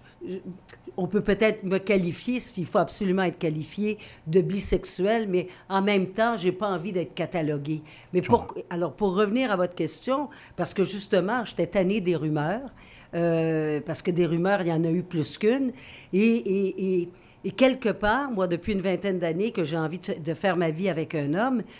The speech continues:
Speaker 1: ben, c'est, il y a eu des, comment dire, c'est, c'est un peu comme des handicaps, euh, parce que les hommes pensent que je suis lesbienne, alors ne me courtisent pas. Euh, alors donc, un peu pour faire taire les rumeurs.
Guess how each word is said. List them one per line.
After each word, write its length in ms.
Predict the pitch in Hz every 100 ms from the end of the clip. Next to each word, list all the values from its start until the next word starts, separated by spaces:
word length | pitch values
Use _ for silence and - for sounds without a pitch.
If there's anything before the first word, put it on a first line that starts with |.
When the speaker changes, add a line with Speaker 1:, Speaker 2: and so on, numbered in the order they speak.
| - -
Speaker 1:
ben, 260 | 160 175 170
c'est, 380 | 156 - - - - - -
il 200 | 185 202
y 100 | 190
a 40 |
eu 180 | 185 240
des, 280 | 196 170 175
comment 320 | 185 175 165
dire, 260 | 147 208 208
c'est, 140 | 185
c'est 380 | 160 175 160 151
un 60 | 165
peu 140 | 220
comme 180 | 226 185
des 180 | 165 175
handicaps, 600 | 170 143 - 220 277 302 - - - -
euh, 420 | 175 165 165 165 -
parce 220 | 170 -
que 200 | 214 196 - - - - -
les 300 | 196 202 175
hommes 180 | 226 226
pensent 300 | - 214 208
que 100 | 202
je 60 | 180
suis 160 | 202
lesbienne, 500 | 180 170 151 208 214
alors 240 | 165 156 165
ne 120 | 175
me 120 | 175
courtisent 540 | 175 202 - 180 -
pas. 260 | - 269 285 - - - - -
Euh, 340 | 175 170 180 165
alors 240 | 170 170 160
donc, 260 | 214 254
un 120 | 208 180
peu 100 | 214
pour 180 | 220
faire 220 | - 185 180
taire 180 | 220
les 140 | 202 190
rumeurs. 500 | 202 185 170 170